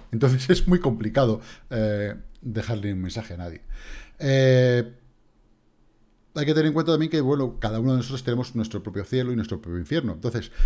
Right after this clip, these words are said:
si un día te pilla de mala leche... Eh, estás perdiendo más el tiempo aún si cabe, y si te pilla de buenas, bueno, a lo mejor le das una lección, pero ¿realmente vale para algo cuando un tonto no se da cuenta de que es tonto? Es complicado.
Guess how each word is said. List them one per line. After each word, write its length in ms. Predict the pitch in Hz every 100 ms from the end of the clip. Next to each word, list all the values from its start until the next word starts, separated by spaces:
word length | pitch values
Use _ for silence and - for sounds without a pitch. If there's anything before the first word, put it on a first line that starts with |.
| -
si 180 | - -
un 80 | 117
día 160 | 135 135
te 80 |
pilla 180 | 131 139
de 80 | 135
mala 220 | 131 131
leche... 540 | 143 143 - 147 151 - -
Eh, 540 | 131 135 - - 226
estás 520 | 113 - 143 147 139 - - 143 - -
perdiendo 400 | 123 120 135 131
más 340 | 127 170 -
el 140 | 151 127
tiempo 360 | 165 151 117
aún 140 | 147 151
si 220 | - 113
cabe, 320 | 175 170 196 - - - - - -
y 80 |
si 100 | 104
te 80 | 117
pilla 240 | 117 165 175
de 80 |
buenas, 420 | 170 170 175 175 131
bueno, 160 | 190 170
a 20 |
lo 60 |
mejor 180 | 131 139
le 80 | 175
das 140 | 185
una 100 | 147
lección, 300 | 110 - 180
pero 260 | 139 107 95 -
¿realmente 580 | 98 101 127 180 175
vale 240 | 170 165 156
para 200 | 147 151
algo 280 | 165 143 -
cuando 240 | 131 135
un 160 | 139 131
tonto 320 | 143 139 131
no 100 | 131
se 100 | -
da 120 | 127
cuenta 260 | 120 131 117
de 100 | 117
que 60 | 117
es 100 | -
tonto? 380 | 143 180 311 - _ _ _ _ _ - _ _ _ - _ _ _ _ _
Es 200 | - -
complicado. 540 | - 202 160 117 -